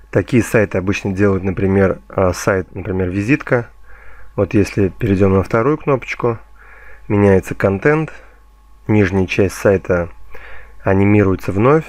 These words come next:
меняется текст. Тут имеется ви-, тоже, а, видеоплеер. Это второй мой курс. И третью кнопку для примера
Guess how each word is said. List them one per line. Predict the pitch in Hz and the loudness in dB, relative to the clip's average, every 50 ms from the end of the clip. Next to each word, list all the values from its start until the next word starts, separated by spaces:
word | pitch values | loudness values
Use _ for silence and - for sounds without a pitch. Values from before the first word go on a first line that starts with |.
| - - | -10 -10
меняется | - 104 98 95 98 95 92 - - - | -6 -4 0 0 2 0 0 -2 -6 -8
текст. | - - 139 147 151 - - - - - - - - - | -4 -2 -2 -2 -2 -6 -14 -20 -20 -20 -20 -20 -12 -6
Тут | - 113 98 - | -4 -4 -2 -2
имеется | 104 98 98 101 101 95 90 - - - | -2 0 0 0 0 0 -2 -4 -6 -6
ви-, | 95 92 101 | -4 -4 -4
тоже, | - - - 101 92 90 95 92 90 - - - - - - - - - | -2 0 0 2 2 2 0 0 -2 -4 -8 -18 -20 -20 -20 -20 -8 -2
а, | - 104 95 | 0 2 2
видеоплеер. | 90 90 98 90 95 98 87 - 143 160 165 160 147 - - - - - - - - - - - - - - - | 2 2 2 2 2 2 2 4 4 6 4 4 2 -2 -10 -18 -18 -16 -16 -16 -16 -16 -16 -16 -16 -16 -14 -14
Это | - | -14
второй | - - - 107 101 98 | -8 -4 -2 0 0 0
мой | 98 98 95 | 0 -2 -4
курс. | - - 143 151 151 - - - | -4 -2 -2 -2 -2 -2 -4 -2
И | - 147 156 - | 2 2 2 2
третью | - 165 - - 127 131 - - 123 | 0 -2 0 2 2 2 2 2 0
кнопку | - 123 127 120 - - 113 | 2 2 2 2 2 0 -2
для | 98 101 101 | 0 0 0
примера | - 104 101 101 113 117 107 101 92 90 | 0 2 2 4 4 4 4 2 0 -2